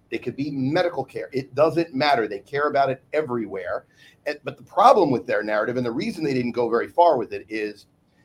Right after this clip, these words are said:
Ethereum transmitting to proof of work is interesting, and Bitcoin stabilizing grids, and the more academic studies that come out, and the more that people in various grids talk about stabilizing grids, and the more that they raise in terms of flared gas, there's all sorts of stuff going on.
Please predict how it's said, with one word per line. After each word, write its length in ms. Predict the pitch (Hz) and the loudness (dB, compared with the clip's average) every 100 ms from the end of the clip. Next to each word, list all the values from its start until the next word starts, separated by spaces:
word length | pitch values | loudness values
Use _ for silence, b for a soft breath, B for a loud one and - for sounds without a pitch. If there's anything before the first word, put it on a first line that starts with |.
| b - | b -18
Ethereum 500 | - 233 233 180 156 | -8 -4 0 0 -2
transmitting 560 | 151 143 139 135 123 113 | -4 -4 -4 -4 -6 -6
to 80 | 113 | -12
proof 260 | 143 135 | -10 -10
of 100 | 117 135 | -8 -2
work 240 | 151 - | -2 -2
is 160 | 104 147 | -6 -6
interesting, 480 | 165 127 113 110 - | -8 -10 -10 -10 -6
and 160 | 117 | -6
Bitcoin 380 | 165 - 131 127 | -4 -2 0 0
stabilizing 680 | - 160 156 143 139 127 110 | -2 -2 0 4 2 2 -6
grids, 320 | 117 156 - | -4 -6 -6
and 120 | 104 | -10
the 40 | 98 | -10
more 280 | 127 151 | -2 0
academic 420 | 139 135 123 117 - | 0 -2 -4 -4 -4
studies 280 | 127 123 | -6 -6
that 120 | - - | -8 -8
come 140 | 127 | -2
out, 260 | 117 113 - b b | 0 0 -4 b b
and 140 | 113 | -8
the 40 | 113 | -4
more 280 | 139 190 156 | 0 2 2
that 120 | 131 | -2
people 320 | 156 147 127 | -10 -8 -6
in 100 | 110 | -4
various 400 | 127 139 123 107 | 0 0 0 -2
grids 480 | - 156 143 - - | -6 -8 -8 -16 -20
talk 280 | - - 302 | 0 2 2
about 240 | 165 113 - | 0 -4 -4
stabilizing 640 | 113 107 101 98 87 92 | -10 -8 -8 -8 -10 -20
grids, 400 | 90 87 - _ b b | -20 -20 -20 _ b b
and 180 | 139 147 | -2 0
the 60 | 151 | 2
more 340 | 185 202 196 | 2 4 4
that 180 | 156 156 | 2 0
they 140 | 131 | -2
raise 440 | 127 131 135 131 123 | 0 2 2 0 -2
in 80 | 117 | -8
terms 200 | 127 117 | -8 -8
of 120 | 127 | -8
flared 320 | - 120 113 | -4 -4 -2
gas, 240 | 110 110 - | -4 -4 -4
there's 140 | 180 | 2
all 140 | 233 | 2
sorts 220 | - 123 - | 2 -6 -8
of 60 | |
stuff 180 | - 90 | -14 -14
going 240 | - 92 90 | -12 -14 -14
on. 240 | 90 87 | -16 -18